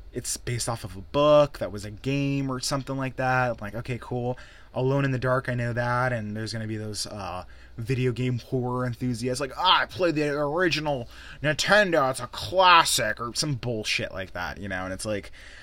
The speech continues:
"Okay, cool." So, they're in the news, they, they bought up some I Ps that you kind of maybe heard of and really don't care about, and if you say you care, you're a fucking liar. Go fuck yourself. Like,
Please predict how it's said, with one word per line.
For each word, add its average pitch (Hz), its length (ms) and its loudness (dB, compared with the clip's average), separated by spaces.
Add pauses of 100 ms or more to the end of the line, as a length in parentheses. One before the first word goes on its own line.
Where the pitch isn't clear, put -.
(180)
"Okay, 196 320 2
cool." 190 400 0 (280)
So, 151 380 2 (880)
they're 135 280 4
in 175 100 2
the 190 100 -4
news, 208 420 -2
they, 135 120 -2 (160)
they 147 100 -2
bought 151 220 0
up 165 100 -4
some 160 160 -4
I 156 160 -2
Ps 214 580 -4
that 185 280 -8 (160)
you 151 140 -4
kind 165 380 -2
of - 340 -8 (160)
maybe 147 420 0
heard 147 300 -2
of 185 500 0
and 120 260 -6
really 147 240 -2
don't 127 280 -2
care 165 240 0
about, 175 400 -2
and 117 240 -4 (240)
if 202 180 4
you 214 100 4
say 147 220 4
you 135 160 4
care, 135 240 0
you're 123 160 0
a 117 40 -4
fucking 104 380 -4
liar. 80 380 -8
Go 123 100 -2
fuck 95 280 -8
yourself. 73 420 -8
Like, 95 340 -4